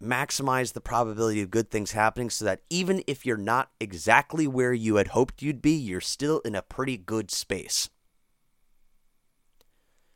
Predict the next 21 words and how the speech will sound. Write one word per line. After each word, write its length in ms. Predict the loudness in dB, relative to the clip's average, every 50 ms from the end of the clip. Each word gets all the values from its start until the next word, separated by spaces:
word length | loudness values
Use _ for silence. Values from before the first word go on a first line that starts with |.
| _ _ _ _ _ _ _ _ 4 6
Understanding 640 | 6 8 8 4 2 2 2 2 2 2 2 2
the 60 | 2 2
difference 360 | 0 0 -2 -2 -6 -6 -4
between 340 | -6 -6 -4 -4 -4 -4 -4
strategy 500 | -2 2 2 2 2 0 -2 -4 -4 -2
and 160 | -4 -4 -6
plan 360 | -6 -4 -4 -2 -4 -6 -8 _ _ _ -20 -20 _ _ _ -10
means 800 | -4 0 4 6 8 8 8 6 4 2 0 -4 -6 -8 -10 -10 -14 _ _ _ _ _ _ _ _ _ _ _ _ _ _ _ _ _ 6
understanding 680 | 6 8 8 6 2 2 0 0 0 0 0 0 -2 -2
how 640 | -6 -8 -2 2 4 6 6 6 4 2 0 -6 -10 _ _ _ _ _ _ _ _ _ _ _ -12
to 160 | -6 2 2
achieve 600 | 2 2 2 -4 -4 -2 -2 -2 -2 -2 -4 -8 -18 -20 -6 6
our 220 | 6 8 8 8 6
goals 400 | 6 6 6 6 6 6 4 2
and 100 | 0 2
our 120 | 4 2
objectives 760 | 2 0 0 0 0 0 0 -2 -8 -8 -8 -8 -10 -14 -14 _ _ _ _ _ _ 0
in 180 | 0 0 0 0 0
a 120 | -2 -2
very 380 | -2 0 4 4 6 6 4 0
complex, 960 | -2 -4 -4 0 2 0 0 0 -2 0 0 0 0 0 -4 -10 -10 -10